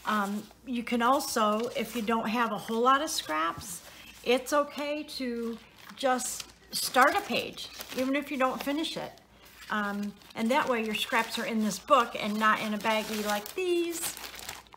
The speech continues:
<laughs> So, let's do this. Um, let me move these aside. Okay, so here's our purple page.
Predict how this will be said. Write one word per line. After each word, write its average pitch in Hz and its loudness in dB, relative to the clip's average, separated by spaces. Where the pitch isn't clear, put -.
<laughs> 233 -2
So, - -2
let's 330 -6
do 269 -6
this. - -8
Um, 208 -6
let 226 -8
me 240 -4
move 226 -6
these 214 -10
aside. - -10
Okay, 220 -10
so - -4
here's 294 -2
our 349 2
purple 320 -6
page. 254 -6